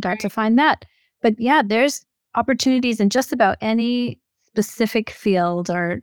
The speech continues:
Speaker 1: or idea that you want to go for.
Speaker 2: Yeah. And, and I just, I'd be remiss not to mention the regional groups too, right? So,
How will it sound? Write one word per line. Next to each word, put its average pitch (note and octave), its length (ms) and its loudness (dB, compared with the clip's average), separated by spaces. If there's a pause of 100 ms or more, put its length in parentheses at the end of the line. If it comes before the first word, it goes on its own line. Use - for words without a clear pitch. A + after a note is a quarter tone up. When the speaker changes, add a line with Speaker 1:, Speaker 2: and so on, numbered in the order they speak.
Speaker 1:
or F3 580 -2
idea F3+ 440 0
that E3+ 200 -6
you F3 240 -6 (280)
want F#3 200 2
to F3+ 60 -4
go F3 160 -4
for. - 320 -10 (600)
Speaker 2:
Yeah. C4 420 2 (100)
And, B3 360 2 (360)
and A3 340 4
I G#3 100 4
just, A#3+ 340 0 (340)
I'd G3 160 4
be A3 120 0
remiss G3 400 0
not E3+ 200 0
to G3+ 80 0
mention F3 360 0
the E3 80 0
regional G3 400 0
groups D3+ 380 -2
too, F#3 280 0 (580)
right? F3+ 340 4
So, F3 640 0